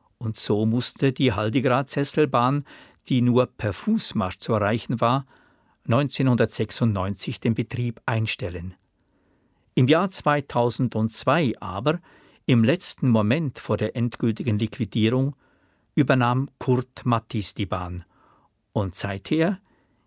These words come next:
ist der Haldigrad wieder ein kleines Skisport- und Wanderparadies.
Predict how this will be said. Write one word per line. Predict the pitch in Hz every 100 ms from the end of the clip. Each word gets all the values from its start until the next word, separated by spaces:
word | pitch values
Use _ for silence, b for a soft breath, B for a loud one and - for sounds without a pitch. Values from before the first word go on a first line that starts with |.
| -
ist | 139 -
der | 127
Haldigrad | 113 110 117 120 101 107 -
wieder | 135 131 139
ein | 131 131
kleines | - 104 104 120 131
Skisport- | - 135 139 - - 113 117 - -
und | 131 120 110
Wanderparadies. | 107 98 95 - 92 85 92 85 -